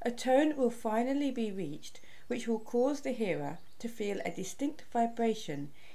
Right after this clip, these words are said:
in the back of the lower part of the head. Each time that note is struck, the vibration will be felt. That note is the keynote of the person whom it so affects. If it's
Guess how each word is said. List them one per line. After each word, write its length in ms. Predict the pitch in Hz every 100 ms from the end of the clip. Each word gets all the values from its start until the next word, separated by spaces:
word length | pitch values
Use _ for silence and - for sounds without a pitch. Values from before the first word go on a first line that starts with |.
| -
in 160 | 190 175
the 80 |
back 380 | 170 196 233 - 208
of 100 | 202
the 100 | 185
lower 360 | 185 254 269
part 420 | - - 147 - -
of 120 | -
the 60 | 226
head. 380 | 247 170 - - - - - - - - - - - - - -
Each 260 | 330 339
time 340 | - 208 170 170
that 260 | 214 -
note 360 | 233 202 196 -
is 160 | 180 -
struck, 540 | - 226 151 - - - - -
the 80 | -
vibration 720 | 190 196 190 175 151 - 180
will 140 | 156 147
be 140 | 165
felt. 560 | - 240 165 - - - - - - - - - - - - -
That 260 | 294 -
note 360 | 202 170 170 -
is 160 | 185 170
the 200 | 185 -
keynote 760 | - 320 277 156 147 - - -
of 120 | 214 -
the 80 |
person 640 | 269 202 147 143 165 175 170
whom 240 | 170 147
it 140 | 170 -
so 240 | - 147
affects. 840 | 151 - 220 - - - - - - - - - - - - -
If 220 | 220 -
it's 200 | 294 -